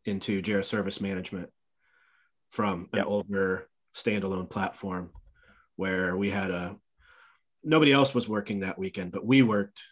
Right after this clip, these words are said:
Speaker 1: you
Speaker 2: Yeah.
Speaker 1: know, Friday. It, and, and, and honestly, we got it done.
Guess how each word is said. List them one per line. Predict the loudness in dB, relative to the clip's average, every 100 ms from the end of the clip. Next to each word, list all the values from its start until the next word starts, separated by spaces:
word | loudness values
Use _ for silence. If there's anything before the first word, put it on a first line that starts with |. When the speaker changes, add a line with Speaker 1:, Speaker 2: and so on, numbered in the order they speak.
| _ _ _ _ _ _
Speaker 1:
you | 4
Speaker 2:
Yeah. | 4
Speaker 1:
know, | 2 -8 _
Friday. | 2 4 4 2 2
It, | 2 4
and, | 4 4 2
and, | 2 2 0 _ _ _ 0
and | 0 0 -4
honestly, | 0 2 4 2 2
we | 2 4 6
got | 6 4
it | 2 -4 -8
done. | -2 4 4 4 0